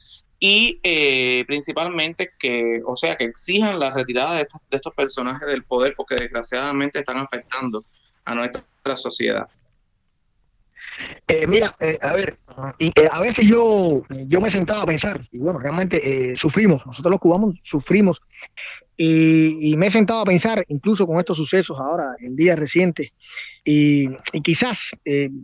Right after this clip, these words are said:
Speaker 2: bueno, puede que no concuerde mucho con Héctor, porque es que el, a, yo creo que este mal,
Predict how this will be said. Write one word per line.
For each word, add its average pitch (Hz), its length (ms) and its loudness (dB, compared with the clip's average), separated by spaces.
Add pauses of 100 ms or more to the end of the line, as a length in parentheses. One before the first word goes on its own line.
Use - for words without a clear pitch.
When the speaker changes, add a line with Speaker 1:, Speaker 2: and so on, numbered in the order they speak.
(140)
Speaker 2:
bueno, 214 260 -4
puede 233 260 4
que 220 80 4
no 233 100 4
concuerde 208 380 4
mucho 165 680 4
con 151 220 0
Héctor, 151 340 0 (160)
porque 147 280 0
es 180 80 0
que 214 160 4
el, 151 340 0
a, 135 460 -6
yo 165 180 4
creo 214 220 4
que 147 80 4
este - 500 -4
mal, 185 320 0